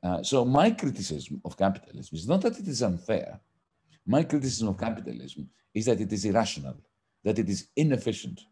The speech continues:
This is a great mistake that the left has made for more than a hundred years. The left has always lambasted, criticized capitalism for being unfair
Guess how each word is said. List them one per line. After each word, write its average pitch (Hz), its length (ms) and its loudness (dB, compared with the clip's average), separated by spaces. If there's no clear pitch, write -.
This 117 180 -6
is 139 140 -4
a 123 60 2
great 151 340 2
mistake 127 400 2
that 98 140 -2
the 98 80 4
left 104 220 2
has 82 120 -2
made 82 340 0
for 101 120 -2
more 123 360 4
than 113 140 2
a 104 40 2
hundred 98 300 2
years. 90 400 0
The 98 100 4
left 123 160 6
has 120 140 0
always 120 460 4
lambasted, 104 920 2
criticized 104 680 0
capitalism 76 560 -2
for 87 100 -6
being 90 240 0
unfair 87 460 -2